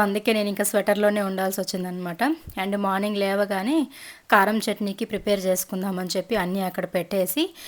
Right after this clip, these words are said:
ఇంకా తర్వాత కొంచెం హాట్ వాటర్ అనేది నేను నిద్ర లేవగానే థైరాయిడ్ టాబ్లెట్ వేసుకున్న తర్వాత ఒక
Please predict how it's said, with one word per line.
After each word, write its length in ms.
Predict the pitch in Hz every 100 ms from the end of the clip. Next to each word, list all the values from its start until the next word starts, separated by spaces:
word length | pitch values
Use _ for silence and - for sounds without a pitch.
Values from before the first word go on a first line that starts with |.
| - 214
ఇంకా 180 | 208 208 196
తర్వాత 300 | 202 196 196 269 262
కొంచెం 240 | 202 202 196
హాట్ 240 | 190 190 202
వాటర్ 200 | 202 202
అనేది 180 | 190 208 226
నేను 140 | 185 185
నిద్ర 200 | 180 202 196
లేవగానే 500 | 185 185 185 185 262 359 - - - -
థైరాయిడ్ 360 | 226 226 226 214
టాబ్లెట్ 320 | 196 190 208 196
వేసుకున్న 320 | 190 190 202 196 196
తర్వాత 400 | 185 190 190 285 285 214 175 - -
ఒక 60 | 208